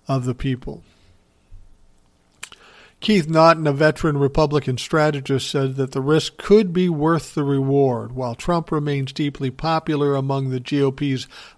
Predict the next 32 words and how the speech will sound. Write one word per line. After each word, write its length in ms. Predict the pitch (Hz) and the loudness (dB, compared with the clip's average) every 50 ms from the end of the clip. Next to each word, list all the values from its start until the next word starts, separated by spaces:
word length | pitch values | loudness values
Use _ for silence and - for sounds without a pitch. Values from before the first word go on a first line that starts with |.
| _ | _
most 300 | - 143 143 143 139 - | -2 0 0 0 0 -2
conservative 720 | - - 135 131 - - 175 170 160 147 143 139 127 123 123 | -8 -8 -8 -6 -4 -2 0 0 0 0 0 -2 -4 -4 -2
voters, 500 | 131 160 170 175 156 143 139 147 - - | 0 2 2 2 2 0 0 -2 -4 -4
he 180 | - 151 156 | -4 -4 -4
could 200 | 147 - 156 135 | -4 -6 -8 -8
prove 420 | - - - 147 139 143 147 143 143 | -6 -4 -2 0 0 0 -2 -2 -4
to 100 | - 156 | -6 -6
be 160 | 139 139 135 | -2 -2 0
a 80 | 143 135 | 0 0
liability 800 | 135 131 127 127 123 123 156 165 165 151 135 127 131 120 131 - - - - - - - - _ _ | 0 0 -2 -2 -2 0 2 4 4 4 4 2 0 -4 -4 -8 -12 -20 -20 -20 -20 -20 -20 _ _
for 520 | - - 143 139 135 135 135 - 330 311 - | 0 2 4 4 4 4 0 -2 -6 -12 -12
G 240 | 143 - - 143 139 | -8 -2 2 2 4
O 100 | 139 131 | 2 2
P 200 | 131 139 139 131 | 0 -2 -4 -4
candidates, 640 | 135 - 185 185 175 160 147 135 135 131 127 - - | -2 0 0 2 2 2 0 0 0 -2 -2 -4 -6
especially 560 | 135 - - - 170 151 131 - - 151 139 | -8 -6 -2 -2 -2 0 0 -2 -2 -2 -2
in 120 | 135 131 135 | -2 -2 -4
states 400 | - - 170 156 147 135 - - | -4 -4 -2 -2 -2 -2 -4 -4
that 140 | 147 131 | -6 -6
Trump 340 | 139 - - 147 135 135 - | -4 -2 -2 -2 -2 -2 -4
lost 520 | 139 139 151 156 151 135 139 135 - - - | -2 0 2 2 2 2 0 -2 -6 -6 -6
in 140 | 139 135 | -4 -4
the 80 | 135 139 | -4 -4
twenty 340 | 135 - 143 139 135 135 135 | -4 -4 -4 -4 -2 -2 -4
twenty 320 | 131 - 147 135 131 131 | -4 -4 -4 -2 -2 -4
presidential 720 | 127 - 135 131 127 113 123 127 127 123 123 - - 135 127 | -4 -2 -2 -2 -2 -4 -6 -8 -6 -8 -8 -6 -6 -4 -2
election. 400 | 135 151 160 156 - - 113 113 | -2 -2 -2 -2 -4 -8 -10 -8
You 120 | 120 120 | -8 -8
think? 420 | 110 - 139 156 180 240 - - _ _ _ _ _ _ _ _ _ _ _ _ - - - - - - - - - | -6 -2 -2 0 0 -2 -4 -10 _ _ _ _ _ _ _ _ _ _ _ _ -20 -20 -20 -20 -20 -20 -20 -8 0
The 120 | - 143 135 | 0 0 2
guy 340 | 147 147 147 147 156 160 | 4 4 6 6 6 6
was 640 | 156 151 139 139 135 131 123 123 117 - - - - | 4 4 4 4 4 4 2 -2 -4 -6 -8 -8 -8